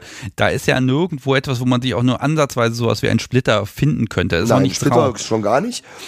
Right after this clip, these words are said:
Speaker 2: Ich habe halt in dem Fall hier zum Beispiel im Griff eine Spitze eingearbeitet, die so ein bisschen wie so ein Diamantenschliff halt nach hinten mit eingearbeitet ist, so kantig.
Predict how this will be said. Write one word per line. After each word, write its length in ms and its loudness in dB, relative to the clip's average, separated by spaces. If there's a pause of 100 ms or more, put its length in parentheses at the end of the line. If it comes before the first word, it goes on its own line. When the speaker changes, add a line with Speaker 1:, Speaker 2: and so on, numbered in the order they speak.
(120)
Speaker 2:
Ich 80 -2
habe 140 2
halt 140 0
in 100 -4
dem 160 -2
Fall 180 2
hier 140 0
zum 160 -2
Beispiel 260 0
im 140 0
Griff 220 -8
eine 100 2
Spitze 360 0
eingearbeitet, 800 0 (400)
die 60 -8
so 100 -2
ein 80 2
bisschen 320 0
wie 60 -2
so 100 -2
ein 180 2
Diamantenschliff 680 0
halt 320 0
nach 120 -2
hinten 220 0
mit 100 0
eingearbeitet 680 0
ist, 120 -6
so 80 -8
kantig. 460 -2